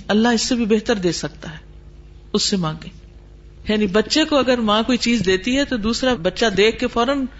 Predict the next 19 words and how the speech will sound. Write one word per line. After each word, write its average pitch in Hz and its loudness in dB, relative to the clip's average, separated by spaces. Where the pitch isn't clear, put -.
ماں 208 2
کے 226 2
پاس 202 0
آتا 185 0
ہے 247 -2
کہ 254 -2
اس 247 0
کو 277 2
دیے 285 2
تو 285 -4
مجھے 226 0
بھی 202 -2
دے۔ 156 -6
یعنی 285 2
یہ 294 4
فطرت 370 0
میں 262 2
ہے 202 2
نا 311 -2